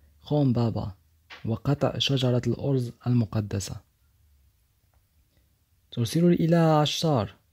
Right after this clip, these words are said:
ثور الجنة لعقاب غالغاميش على رفضها التقرب منه. يقتل غالغاميش وأنكيدو ثور الجنة، فيتخذ الآلهة قرارهم بقتل أنكيدو.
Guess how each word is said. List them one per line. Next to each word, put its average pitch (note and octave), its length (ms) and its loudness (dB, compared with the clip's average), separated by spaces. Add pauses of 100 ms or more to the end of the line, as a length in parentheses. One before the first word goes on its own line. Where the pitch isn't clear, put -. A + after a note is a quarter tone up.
(480)
ثور C#3+ 340 4
الجنة C3 360 2
لعقاب A#2+ 680 0
غالغاميش C#3 720 -2 (100)
على C#3+ 300 0
رفضها B2 560 -2
التقرب A2+ 560 -10
منه. G2+ 260 -6 (2750)
يقتل E3+ 420 2
غالغاميش C#3 760 2
وأنكيدو A2+ 580 -2
ثور B2+ 320 -2
الجنة، C#3+ 480 -2 (1080)
فيتخذ C3+ 500 -2
الآلهة B2 460 0
قرارهم A2+ 640 -4
بقتل G#2 420 -8 (120)
أنكيدو. G#2 420 -8